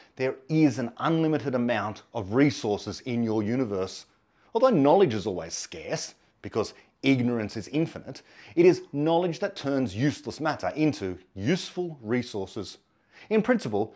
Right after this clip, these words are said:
the limitless hydrogen gas between stars and galaxies can be used to construct anything you need from the periodic table and transform the cosmos around you into a habitable region of space as large as you like.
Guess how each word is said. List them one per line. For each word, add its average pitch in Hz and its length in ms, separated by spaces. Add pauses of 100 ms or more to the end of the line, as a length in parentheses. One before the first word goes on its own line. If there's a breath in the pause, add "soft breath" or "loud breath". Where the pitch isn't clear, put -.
(120)
the 147 100
limitless 208 460
hydrogen 143 440
gas 95 220
between - 320
stars 107 400
and 95 100
galaxies 117 460 (240 loud breath)
can 190 120
be 190 60
used 196 220
to 175 80
construct - 440 (340 loud breath)
anything 220 500
you 202 140
need 175 480
from 147 120
the 135 80
periodic 147 440
table 95 260
and 107 80
transform 139 460
the 104 80
cosmos 147 420
around 160 420
you 90 160 (300 loud breath)
into 120 220
a - 40
habitable 170 560
region 131 400
of 123 100
space - 500 (260 soft breath)
as 87 120
large 123 300
as 101 120
you 117 60
like. 135 380